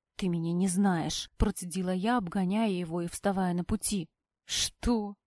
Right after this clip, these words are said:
«Ты сказал, что я тебе не нравлюсь, но ты меня совсем не знаешь». Сжав зубы,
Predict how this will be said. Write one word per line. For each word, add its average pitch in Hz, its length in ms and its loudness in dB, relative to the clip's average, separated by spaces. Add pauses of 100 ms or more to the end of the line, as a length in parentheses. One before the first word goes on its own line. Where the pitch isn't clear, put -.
(300)
«Ты 240 80 4
сказал, 247 420 4
что - 180 0
я 208 140 6
тебе 202 220 6
не 254 160 12
нравлюсь, 233 600 6 (120)
но 254 160 10
ты 330 200 10
меня 208 280 8
совсем 285 420 6
не 214 140 8
знаешь». 190 560 2 (640)
Сжав 180 360 -2
зубы, 202 380 0